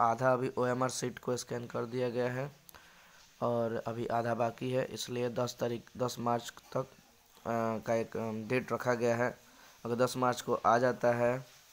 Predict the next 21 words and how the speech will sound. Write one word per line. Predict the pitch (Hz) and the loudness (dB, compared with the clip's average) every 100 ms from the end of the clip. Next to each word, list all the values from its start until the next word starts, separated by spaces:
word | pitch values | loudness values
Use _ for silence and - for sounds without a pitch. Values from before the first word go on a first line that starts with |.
| - - - - - - | -20 -20 -20 -20 -16 -6
रिजल्ट | 127 127 135 131 | 0 6 6 8
पार्ट | 123 110 123 | 4 4 2
थर्ड | 117 | 2
का, | - 123 123 - - - - - - - - | 6 6 6 -6 -16 -18 -18 -16 -16 -18 2
तो | 127 120 104 90 - - - | 4 6 4 2 -6 -18 -4
पीजी | 131 123 139 | -2 0 0
में | 139 139 | 4 4
आप | 127 117 | 6 4
एडमिशन | 110 120 127 | 2 2 2
ले | 120 | 2
सकते | 123 117 - 117 | 2 0 0 0
हैं। | 120 123 - - - - - - - | 0 -4 -12 -20 -20 -20 -20 -20 -12
ठीक | - 123 | -8 -2
है, | 139 143 139 - | -2 -2 -10 -6
तो | |
यही | 117 123 | -2 0
छोटी | 127 127 120 | 0 -2 -2
सी | 127 123 | -4 -2
जानकारी | 123 117 120 123 | -4 0 0 0
थी | 120 | -2
दोस्तों। | 123 120 131 135 | -4 -2 -2 -2